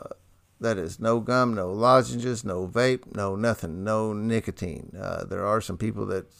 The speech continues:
you know, I'm guilty of swapping devices and continuing to use the drug. And, uh, today I am completely free.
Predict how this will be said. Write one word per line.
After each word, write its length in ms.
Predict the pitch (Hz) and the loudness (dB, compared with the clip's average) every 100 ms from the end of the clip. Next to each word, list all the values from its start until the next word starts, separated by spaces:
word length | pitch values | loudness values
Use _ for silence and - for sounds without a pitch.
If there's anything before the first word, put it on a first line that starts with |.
| - | -12
you 120 | 92 | -8
know, 80 | 90 | -6
I'm 260 | 92 104 | -6 -6
guilty 400 | 107 110 101 104 | -4 -4 -4 -4
of 140 | 87 87 | -6 -8
swapping 460 | - 101 - 95 | -2 0 0 0
devices 580 | 90 92 101 107 101 95 | -4 0 0 0 -4 -8
and 280 | 92 92 - | -8 -10 -10
continuing 600 | - 87 104 104 92 98 | -8 -6 -4 -4 -6 -8
to 100 | 95 | -8
use 300 | 95 98 92 | -6 -6 -8
the 80 | 87 | -10
drug. 560 | 82 107 107 98 98 98 - - - - _ | -4 0 2 0 -4 -14 -18 -20 -20 -20 _
And, 300 | - 90 87 | -8 -6 -4
uh, 280 | 92 90 85 - | -2 -4 -6 -8
today 540 | - 98 101 90 85 - | -4 -2 0 -2 -6 -8
I 320 | 90 90 92 | -8 -6 -6
am 200 | 90 92 | -6 -8
completely 1080 | - 82 - - 92 87 87 107 110 87 90 | -8 -10 -8 -4 -4 -4 -2 -2 -2 -4 -12
free. 520 | - - 82 73 - | -12 -8 -6 -8 -14